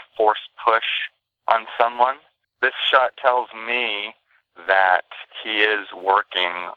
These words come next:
along with the stormtroopers. Um, so, as we're accustomed to, they are both on the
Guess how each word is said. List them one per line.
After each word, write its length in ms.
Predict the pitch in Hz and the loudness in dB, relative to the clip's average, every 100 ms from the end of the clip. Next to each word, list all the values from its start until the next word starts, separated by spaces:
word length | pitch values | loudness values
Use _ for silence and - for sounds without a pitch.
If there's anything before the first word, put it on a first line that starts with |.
| - | -2
along 400 | 92 90 90 92 | 2 2 2 -2
with 160 | 90 | -6
the 60 | 90 - | -8 -4
stormtroopers. 680 | 95 92 98 107 104 104 113 - - _ _ _ _ - | 0 0 0 -6 0 0 -2 -8 -20 _ _ _ _ -2
Um, 360 | 87 85 85 90 - | 0 0 -2 -8 -2
so, 400 | 90 87 90 95 | 0 2 2 4
as 240 | 92 92 85 - | 2 2 -4 -4
we're 220 | 92 92 | 0 0
accustomed 560 | - 98 - - 90 92 | 2 0 0 -8 -10 -6
to, 320 | 98 95 98 98 _ _ _ _ - | -2 0 0 -2 _ _ _ _ 0
they 140 | 92 | 2
are 360 | 95 95 95 95 - _ _ | 2 2 2 -2 -10 _ _
both 240 | 98 98 95 - - | 0 0 -4 -14 -4
on 160 | 95 92 | -4 -2
the 140 | 87 | -4